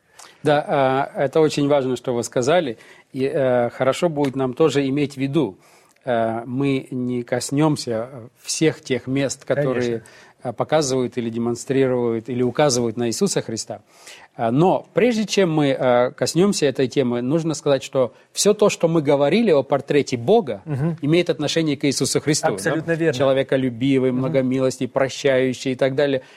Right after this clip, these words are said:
Speaker 1: Это все, э, как раз и, э, имеет, э, указание на Иисуса Христа в том числе.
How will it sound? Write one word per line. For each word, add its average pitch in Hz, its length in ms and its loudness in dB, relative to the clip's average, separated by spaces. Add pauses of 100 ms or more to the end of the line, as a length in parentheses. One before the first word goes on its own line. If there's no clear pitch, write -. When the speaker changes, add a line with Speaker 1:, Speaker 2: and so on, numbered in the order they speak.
(120)
Speaker 1:
Это 160 200 0
все, 220 560 4 (300)
э, 143 480 2 (120)
как 135 180 -2
раз 175 300 2
и, 147 320 2
э, 131 300 2 (100)
имеет, 147 480 2
э, 131 320 2
указание 139 540 0
на 131 160 0
Иисуса 131 320 -4
Христа 123 320 -2
в - 80 -8
том 165 220 2
числе. 135 420 -2